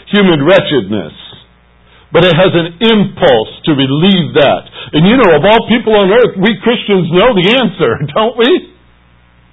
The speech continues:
Do you know what the answer is to sin? To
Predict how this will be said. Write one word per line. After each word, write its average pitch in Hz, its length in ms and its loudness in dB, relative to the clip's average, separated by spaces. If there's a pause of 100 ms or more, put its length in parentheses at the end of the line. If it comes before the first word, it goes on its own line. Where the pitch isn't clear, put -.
(1160)
Do 156 80 0
you 254 160 2
know 262 80 4
what 247 160 2
the 220 160 0
answer 240 320 -2
is 233 160 0
to 202 120 -4 (120)
sin? 233 480 -2 (1400)
To 233 80 0